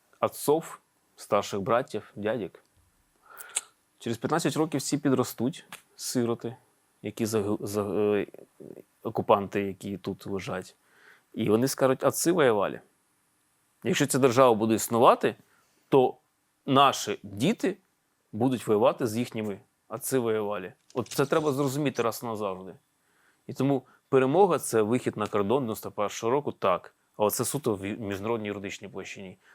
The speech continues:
А далі що? А далі треба просто розуміти, що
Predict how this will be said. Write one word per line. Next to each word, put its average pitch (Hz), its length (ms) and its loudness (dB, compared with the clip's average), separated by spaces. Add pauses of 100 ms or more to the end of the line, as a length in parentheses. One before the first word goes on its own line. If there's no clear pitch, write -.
А 110 120 2
далі 107 300 2
що? - 220 -10 (220)
А 113 100 -2
далі 156 320 0 (460)
треба 117 300 0
просто 139 600 -4
розуміти, 101 520 -8
що - 320 -10